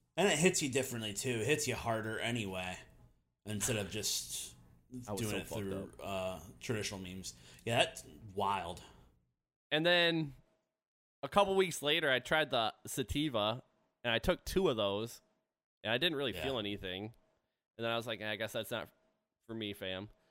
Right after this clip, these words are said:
Speaker 2: And then I was like, "I'm not even gonna try the other one." So I just kinda gave 'em away, 'cause I was like, "These are fucking stupid. I'm never gonna do this again." And that's my
Speaker 1: Hmm.
Speaker 2: story.
Speaker 1: Yay.
Speaker 2: But yeah, I'd have to
Speaker 1: Um, I
Speaker 2: agree,
Speaker 1: just think
Speaker 2: it's definitely not a performance-enhancing drug by any means.
Speaker 1: Yeah, <laughs> right.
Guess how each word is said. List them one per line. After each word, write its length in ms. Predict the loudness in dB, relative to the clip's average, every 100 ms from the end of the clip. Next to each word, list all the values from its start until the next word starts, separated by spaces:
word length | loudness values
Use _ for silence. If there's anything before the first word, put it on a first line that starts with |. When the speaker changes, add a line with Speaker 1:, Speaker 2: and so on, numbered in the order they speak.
| _ _ -2
Speaker 2:
And 80 |
then 80 | 2
I 100 | 4
was 80 | 4
like, 160 | 2 2
"I'm 100 | 2
not 140 | 4
even 100 | 2
gonna 120 | 2 0
try 200 | 2 2
the 60 | 2
other 200 | 0 -2
one." 300 | -4 -4 -8
So 140 | -4 -2
I 40 |
just 120 | 0
kinda 160 | -2 -2
gave 240 | -2 -4
'em 100 | -4
away, 280 | -4 -2 -2
'cause 180 | -4 -8
I 40 |
was 60 | -6
like, 160 | -6 -6
"These 160 | -6
are 100 | -6
fucking 320 | -6 -6 -6 -8
stupid. 360 | -10 -10 -8
I'm 80 | -6
never 140 | -6
gonna 140 | -6 -8
do 120 | -6
this 140 | -8
again." 240 | -8 -8 -8 _ -20 _ _ _ _ _ _ _ _ _ _ _
And 180 | 0 2
that's 200 | 0 -4
my 80 | -4
Speaker 1:
Hmm. 60 | -4
Speaker 2:
story. 580 | -4 -4 -2 -4 -6 -12 -14 -18 -20 _ _ _ _ _ -6
Speaker 1:
Yay. 840 | -2 2 2 2 2 0 -2 -6 -14 -20 -20 -20 0
Speaker 2:
But 160 | 8 10
yeah, 140 | 10 10
I'd 140 | 10
have 160 | 10 10
to 60 | 8
Speaker 1:
Um, 80 |
I 20 | 8
Speaker 2:
agree, 80 | 8
Speaker 1:
just 120 | 10
think 100 | 8
Speaker 2:
it's 140 | 8
definitely 320 | 8 10 10
not 120 | 10 8
a 60 |
performance-enhancing 840 | 6 4 2 2 -2 -2 -2 -2 -4
drug 320 | -2 -2 2
by 140 | 4
any 160 | 4 2
means. 180 | 2 10
Speaker 1:
Yeah, 120 | 10
<laughs> 840 | 10 8 8 8 8 8 8 8
right. 200 | 8 6